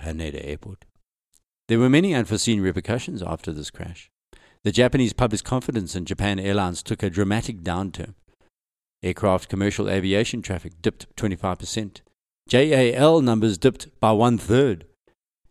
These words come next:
J A L then paid seven point six million dollars to the victims' relatives in the form of condolence money,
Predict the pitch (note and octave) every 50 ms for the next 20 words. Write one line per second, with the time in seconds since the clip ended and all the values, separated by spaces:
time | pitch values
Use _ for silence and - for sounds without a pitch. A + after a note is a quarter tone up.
0 | _ _ _ - - G2+ A2 A2+ G#2+ G2+ A2 A2 - G#2 G#2+ G#2+ G2+ G#2+ A2 G2+
1 | G2 - A2 A#2 A2+ A2 G#2+ G#2 F2+ F#2+ - - - - A#2+ A2+ G#2+ F2 - G#2+
2 | G2 F2+ - A2+ - - F2+ G2 G#2 G#2+ G2+ F#2+ E2+ D#2+ A2 C3+ D3+ C3+ F2+ D#2+
3 | - - A2+ F#2+ F2 D#2+ A2+ A2+ - - G#2+ G2 E2+ D#2 F#2 A#2+ D3+ D3 - G#2
4 | F2 E2 F2 F2+ F2+ F2 - - G#2 F#2+ F2+ F2 E2+ D#2 - - - _ _ _
5 | _ _ _ _ - - F2+ E2 D#2 F2 E2+ F2 D#2+ D#2 D#2 D2 - - E2+ E2+
6 | F2 E2+ E2